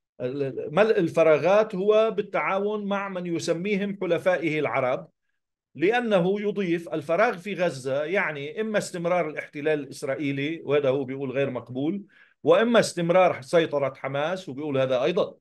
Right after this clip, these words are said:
غير مقبول، وإما الفوضى، وبيقول هذا غير مقبول. وبالتالي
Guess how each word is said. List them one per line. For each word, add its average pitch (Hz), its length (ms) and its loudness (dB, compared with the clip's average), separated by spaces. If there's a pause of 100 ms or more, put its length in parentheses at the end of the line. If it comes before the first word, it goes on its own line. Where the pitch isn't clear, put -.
غير 143 220 2
مقبول، 151 560 -6 (360)
وإما 233 380 4
الفوضى، 180 640 4 (260)
وبيقول 175 380 0
هذا 190 220 4
غير 208 220 0
مقبول. 214 440 -6 (1300)
وبالتالي 180 800 2